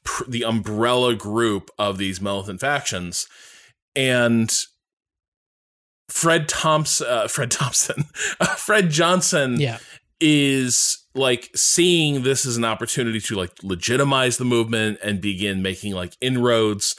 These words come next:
Speaker 1: with, like, the political elites of Earth and Mars. And Anderson Dawes' character does this really amazing Mark Antony, like, betrayal, d-, like, rhetorically.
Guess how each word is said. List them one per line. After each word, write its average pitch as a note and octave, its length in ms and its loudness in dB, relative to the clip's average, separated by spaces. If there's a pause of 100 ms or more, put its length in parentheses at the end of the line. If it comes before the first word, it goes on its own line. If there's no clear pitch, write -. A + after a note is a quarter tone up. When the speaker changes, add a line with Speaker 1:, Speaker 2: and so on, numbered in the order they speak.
(240)
Speaker 1:
with, A2+ 120 -2
like, F#2+ 160 -2
the G2+ 80 -4
political G2+ 420 -4
elites F#2 220 -2
of F2+ 100 -8
Earth F2+ 220 -6
and F2+ 80 -8
Mars. A2+ 460 0 (560)
And A#2+ 600 0 (400)
Anderson C#3+ 580 0
Dawes' D3+ 440 2
character F#2+ 720 -2 (600)
does B2 380 0
this G#2+ 680 -2 (580)
really E3 340 2
amazing B2 460 0
Mark G#2 280 -2
Antony, G2 760 -4 (300)
like, - 260 -4 (160)
betrayal, A2+ 880 -2 (100)
d-, B2 180 -4
like, A2+ 300 -2
rhetorically. G#2 800 -2